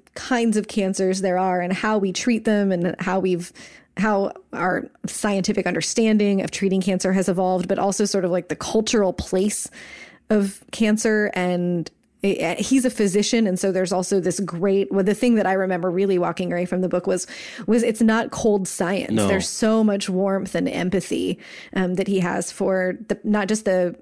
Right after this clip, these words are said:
Speaker 1: people who suffer from cancer, but the people who spend their lives working to treat and help cure it. It's really, man, it's so remarkable.
Speaker 2: So if you like nonfiction at all, I can't recommend it highly enough. And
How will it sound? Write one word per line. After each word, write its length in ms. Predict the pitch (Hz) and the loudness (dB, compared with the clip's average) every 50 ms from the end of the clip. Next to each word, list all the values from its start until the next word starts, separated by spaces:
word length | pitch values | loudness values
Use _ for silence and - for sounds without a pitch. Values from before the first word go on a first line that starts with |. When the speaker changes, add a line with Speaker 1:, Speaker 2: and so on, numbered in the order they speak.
| - _ | -14 _
Speaker 1:
people 300 | - 214 196 - 196 196 | -4 -2 0 0 2 2
who 220 | 185 190 175 165 180 - | 2 0 0 -2 -4 -8
suffer 380 | - - - 226 202 - 220 214 | -8 -4 -2 -2 0 0 0 0
from 160 | - 185 180 | 0 -2 -2
cancer, 500 | 180 190 180 180 180 - 196 185 185 180 | -2 -2 -2 -2 -2 -2 -2 0 0 -2
but 280 | 180 170 202 190 185 196 | -2 -2 -2 -2 -2 -2
the 100 | 196 - | -4 -2
people 300 | - 214 214 208 202 190 | -2 -2 0 2 2 2
who 120 | 202 196 | 2 0
spend 260 | - - - 202 208 | 0 0 0 0 2
their 140 | 202 190 190 | 2 2 2
lives 380 | 185 180 175 175 170 170 - 175 | 0 0 0 -2 -2 -4 -4 -2
working 480 | 190 190 185 - 190 185 180 180 180 | -2 -2 -2 -2 -2 0 0 0 -2
to 420 | 175 - 196 180 180 180 180 170 170 - - - - | -2 0 0 2 2 2 2 0 -2 -6 -12 -16 -10
treat 320 | - - - 214 185 180 - | -6 -2 0 2 2 2 0
and 100 | 170 170 | 0 -2
help 260 | 165 - - - - | -2 -2 -4 -6 -10
cure 320 | - - - 208 208 - | -6 -2 2 2 2 2
it. 180 | - - - - | 0 -2 -4 -6
It's 160 | - - - 240 | -8 -6 0 2
really, 320 | 277 277 226 - - 196 | 4 4 4 4 2 2
man, 220 | 175 185 180 165 | 2 2 0 0
it's 160 | 165 - - - | 0 -2 -4 -4
so 240 | - - 311 294 262 208 | 0 2 4 4 4 4
remarkable. 460 | 202 180 180 175 147 135 127 120 131 147 | 2 2 2 4 4 4 4 4 4 2
Speaker 2:
So 20 | |
if 140 | - 143 - | 0 0 2
you 100 | 196 196 | 4 4
like 220 | 185 196 202 202 190 | 6 6 4 4 4
nonfiction 520 | 180 175 170 160 - 160 147 - - 123 | 2 2 2 0 0 0 0 0 2 2
at 60 | 113 | 2
all, 220 | 110 110 107 107 107 | 4 4 4 2 2
I 140 | 104 117 | 0 -2
can't 240 | 117 - 147 135 104 | -4 -2 -2 -2 0
recommend 340 | 117 117 110 107 101 98 98 | 0 0 0 0 0 0 2
it 80 | 95 87 | 0 -2
highly 320 | 85 101 98 92 92 87 | -2 -2 -2 0 0 -2
enough. 340 | 85 90 95 95 98 101 - | -2 -2 -2 -2 -2 -2 -2
And 300 | - 139 139 - - | 0 -2 -2 -2 -6